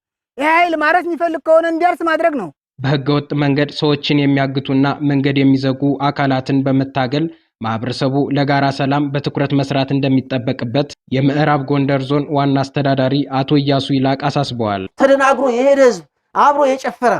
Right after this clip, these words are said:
Speaker 3: አብሮ የዘረፈ፣ አብሮ የገደለ ዛሬ ተጸጽቶ በርካታ ህዝብ ተመልሷል። በ-፣ ከሁለት መቶ ሺህ በላይ ህዝብ አወያይተናል።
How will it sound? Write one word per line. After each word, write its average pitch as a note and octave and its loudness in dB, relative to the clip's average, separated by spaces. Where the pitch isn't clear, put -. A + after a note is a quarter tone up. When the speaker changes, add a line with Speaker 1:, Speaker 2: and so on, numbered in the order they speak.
Speaker 3:
አብሮ D4 2
የዘረፈ፣ A3 2
አብሮ D4 2
የገደለ C#4+ 2
ዛሬ D4+ 0
ተጸጽቶ C4 -4
በርካታ B3 2
ህዝብ B3 2
ተመልሷል። A3 0
በ-፣ A#3 2
ከሁለት C#4+ 2
መቶ C#4 -6
ሺህ B3+ -4
በላይ A3+ 2
ህዝብ G3 2
አወያይተናል። E3 2